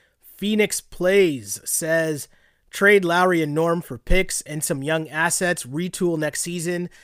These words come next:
and let Siakam, O G, Freddie, and the young ones develop and have them iso a lot and then develop, develop and try to get Mobley." Yeah, I mean,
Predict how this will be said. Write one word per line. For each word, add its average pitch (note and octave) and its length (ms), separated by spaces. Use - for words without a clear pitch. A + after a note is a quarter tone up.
and C3+ 100
let D#3+ 140
Siakam, E3+ 600
O E3+ 180
G, D#3+ 300
Freddie, D#3+ 560
and D3 120
the C3+ 60
young D3+ 300
ones D#3+ 300
develop D#3 680
and D3 540
have F3+ 400
them D#3 220
iso F3+ 480
a C#3 40
lot C3+ 360
and D3 160
then E3 180
develop, D#3 480
develop D3+ 480
and C#3+ 120
try D#3 160
to D#3 80
get D3 200
Mobley." B2 600
Yeah, F3 440
I D3 60
mean, C#3 400